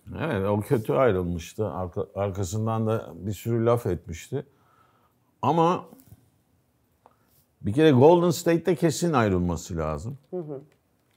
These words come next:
Speaker 1: Bugüne kadar N B A tarihinde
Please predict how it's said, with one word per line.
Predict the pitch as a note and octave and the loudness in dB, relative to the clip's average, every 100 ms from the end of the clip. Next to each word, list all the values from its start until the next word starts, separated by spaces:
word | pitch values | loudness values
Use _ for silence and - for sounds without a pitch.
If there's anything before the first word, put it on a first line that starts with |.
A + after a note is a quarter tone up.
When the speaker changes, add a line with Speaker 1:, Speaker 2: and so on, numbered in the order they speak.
| _ _ _ _ _ _ - | _ _ _ _ _ _ -2
Speaker 1:
Bugüne | F#2+ C#3+ F#3 E3+ | 2 4 4 4
kadar | D3 C3+ D#3+ - - _ _ _ _ _ _ _ _ _ _ _ _ _ _ _ _ _ _ - | 2 2 2 -2 -12 _ _ _ _ _ _ _ _ _ _ _ _ _ _ _ _ _ _ -4
N | A2 B2 | 2 4
B | D3+ D3+ | 4 2
A | |
tarihinde | C#3+ C3+ C3+ C#3+ C#3 B2+ C#3+ | 4 4 4 2 2 0 0